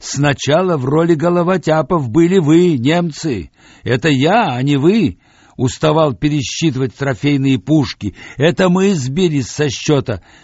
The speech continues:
пересчитывая ваших пленных. Наконец, вы раздавили меня не превосходством в полевой тактике, а только количеством. Так?»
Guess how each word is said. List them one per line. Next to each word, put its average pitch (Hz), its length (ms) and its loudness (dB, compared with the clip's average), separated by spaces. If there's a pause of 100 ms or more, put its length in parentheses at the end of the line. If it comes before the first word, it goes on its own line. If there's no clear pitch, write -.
(120)
пересчитывая 143 680 0
ваших 131 420 -4
пленных. 113 600 -4 (960)
Наконец, 120 680 0 (340)
вы 120 180 0
раздавили 147 560 0
меня 151 260 0
не 151 160 2
превосходством 156 960 -2
в - 80 -18
полевой 131 400 0
тактике, 107 680 -4 (220)
а 98 120 -10
только 165 340 -2
количеством. 120 920 -2 (260)
Так?» 240 400 0